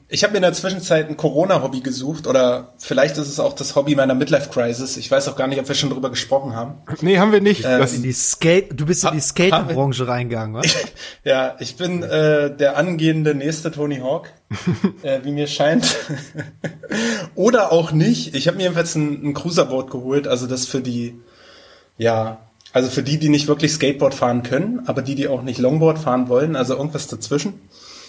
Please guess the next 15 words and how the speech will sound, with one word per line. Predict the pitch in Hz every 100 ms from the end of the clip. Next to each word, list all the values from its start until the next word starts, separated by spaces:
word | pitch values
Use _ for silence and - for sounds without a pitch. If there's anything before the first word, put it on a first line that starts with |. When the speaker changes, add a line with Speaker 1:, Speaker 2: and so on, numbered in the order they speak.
| - -
Speaker 1:
Und, | 135 127
äh, | 117 123 123 120 120 -
hab | - 127
damit | 139 131 131
fleißig | 127 127 143
meine | 135 127
Runden | 123 147
ums | 131 123
Tempelhofer | 143 135 127 123 123
Feld | - 151
gedreht. | 156 151 160 165
Äh, | 127 123 120
das | 120 120
ist, | 127 - 131
äh, | 127 127 131